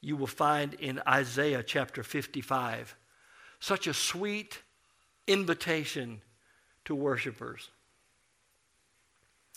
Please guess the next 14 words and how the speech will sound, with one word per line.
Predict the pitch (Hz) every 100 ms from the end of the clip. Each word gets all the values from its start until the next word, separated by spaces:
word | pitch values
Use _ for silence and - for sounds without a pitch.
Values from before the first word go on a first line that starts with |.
| - - _ -
"Come, | 180 165 117 101 - - - - - _ _ _ - - - - - _
everyone | - 127 127 123 117
who | 120
thirsts, | - 127 139 - - - _ _ - _ _ _ - _ _ -
come | - 175
to | 175
the | 156 135
waters. | 127 120 110 107 104 - _ _ _ _ _ _ _ _ _ _ _ _ _ _ _ _ -
And | 120
if | 113
you | 123
have | 127 131
no | 131
money, | 127 127 135 143